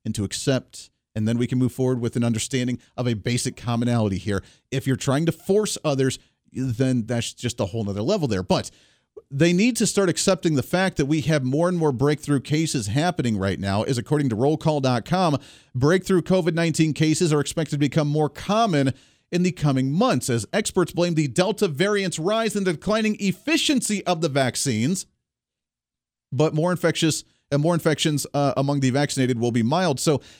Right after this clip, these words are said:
even though you're not getting a whole lot more symptoms, for the most part, you're still getting the virus, you're still spreading the virus. So the whole "you're killing people because you're not caring about others in the general public"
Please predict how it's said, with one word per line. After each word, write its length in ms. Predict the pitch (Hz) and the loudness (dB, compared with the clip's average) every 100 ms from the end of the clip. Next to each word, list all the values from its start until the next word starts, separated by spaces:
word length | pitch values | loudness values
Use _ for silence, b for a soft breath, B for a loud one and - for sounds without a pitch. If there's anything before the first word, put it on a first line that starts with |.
| B | B
even 200 | 370 302 | -2 0
though 80 | 277 | 0
you're 120 | 214 | 2
not 140 | 190 | 0
getting 200 | 180 196 | 0 0
a 40 | 156 | 0
whole 180 | 160 170 | 0 0
lot 160 | 156 | 0
more 140 | 135 107 | 0 -2
symptoms, 880 | - - 285 - 104 82 110 - - _ _ _ _ _ | -2 0 0 0 -4 -4 -6 -8 -12 _ _ _ _ _
for 260 | - - 208 | -12 -2 0
the 100 | 165 | 2
most 400 | 151 147 - - | 2 0 -2 -6
part, 480 | 101 87 127 - - _ _ _ _ _ _ - | -4 -2 -2 -6 -12 _ _ _ _ _ _ 0
you're 140 | 156 | 2
still 220 | 160 165 143 | 2 2 0
getting 380 | 107 156 156 | 2 4 4
the 60 | 143 | 2
virus, 460 | 117 123 127 147 143 | 2 2 2 0 -2
you're 80 | |
still 240 | 135 - 143 | -4 -2 -2
spreading 480 | - - 233 208 147 | -2 0 2 4 2
the 80 | |
virus. 400 | 104 110 92 87 | 0 0 0 -2
So 120 | - 165 | -2 0
the 100 | 143 | 2
whole 260 | 170 160 B B | 0 0 B B
"you're 180 | 110 156 | -4 -2
killing 380 | - 151 151 | -2 0 0
people 300 | 143 151 151 | 4 4 4
because 280 | 143 131 135 | 2 2 0
you're 60 | 127 | 2
not 180 | 135 - | 0 0
caring 280 | 156 143 | -2 0
about 180 | 131 123 - | 0 0 0
others 260 | 135 147 127 | -2 0 0
in 60 | |
the 80 | 127 | -2
general 320 | 113 127 123 | 0 2 2
public" 400 | 92 147 143 135 | 0 0 0 -2